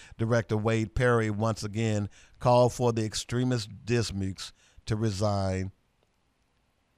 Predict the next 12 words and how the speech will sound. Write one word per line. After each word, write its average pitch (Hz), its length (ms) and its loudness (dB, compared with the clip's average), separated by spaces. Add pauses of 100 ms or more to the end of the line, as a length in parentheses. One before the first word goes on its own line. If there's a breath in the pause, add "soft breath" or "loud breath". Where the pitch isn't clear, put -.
(260)
over 107 180 0
the 104 100 -4
post - 520 -8 (260)
about 82 420 -8 (120)
Flores. 80 640 -14 (500 soft breath)
Forrest. 92 560 -4
Well, 98 160 -4
he's 104 220 -4
not 95 240 -6
gonna 85 160 -8
resign. 92 580 -14 (640)
Okay. 82 360 -8